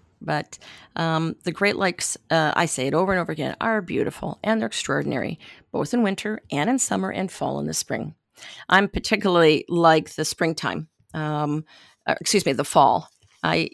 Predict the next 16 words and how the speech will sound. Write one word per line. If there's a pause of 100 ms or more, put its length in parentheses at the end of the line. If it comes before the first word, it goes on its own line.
I
think
if
you
wanna
go
to
some
of
these
islands
that
tend
to
be (360)
busy